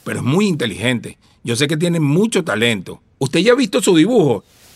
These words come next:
Lo hace todo con todos los detalles que parece que a veces que está viendo una foto.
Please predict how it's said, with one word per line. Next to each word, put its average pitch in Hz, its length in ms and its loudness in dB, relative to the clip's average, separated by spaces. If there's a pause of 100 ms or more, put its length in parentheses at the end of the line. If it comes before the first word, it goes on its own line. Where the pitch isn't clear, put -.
(180)
Lo 127 160 2
hace 127 160 0
todo 208 300 2
con 151 280 0
todos 233 360 0
los 196 160 4
detalles 185 440 0
que 175 100 0
parece 147 360 2
que 165 80 0
a 143 60 2
veces 185 280 0
que 175 100 -4
está 139 200 -2
viendo 143 300 2
una 147 140 2
foto. - 260 0